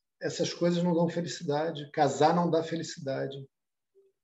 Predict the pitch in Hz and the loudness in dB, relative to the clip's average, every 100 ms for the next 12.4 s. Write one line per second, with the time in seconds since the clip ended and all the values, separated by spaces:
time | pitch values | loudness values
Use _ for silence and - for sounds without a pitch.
0 | _ _ _ - 135 175 165 160 170 170 | _ _ _ -2 6 10 10 8 6 2
1 | 175 151 143 165 151 151 151 160 - 139 | 2 2 2 2 0 -2 -6 -12 -2 0
2 | 151 156 156 156 165 147 160 156 151 143 | 2 0 -2 -2 -2 -2 -2 -2 -2 -4
3 | 143 151 - - 131 123 143 160 170 - | -6 -10 -12 -6 -4 0 6 8 8 6
4 | - 185 190 170 160 135 143 151 - 165 | 2 0 2 2 4 4 4 2 0 -4
5 | 160 127 151 160 135 127 143 143 151 165 | -2 0 0 2 2 2 0 -4 -6 -4
6 | 190 151 147 190 190 165 202 170 170 - | -4 -2 0 0 0 0 0 0 -2 -6
7 | - 127 127 - _ _ - - - - | -8 -8 -8 -12 _ _ -20 -20 -20 -20
8 | - _ - 131 170 156 151 185 190 156 | -20 _ -8 4 8 8 8 6 6 6
9 | 175 175 - 160 165 117 - - 143 - | 4 2 4 6 6 6 0 -2 -2 2
10 | 170 147 147 156 151 151 - 143 131 - | 2 2 4 6 6 6 4 4 4 2
11 | 156 156 - _ - 143 170 175 185 147 | -2 -4 -6 _ -2 0 0 2 6 6
12 | 139 139 139 156 | 6 4 0 0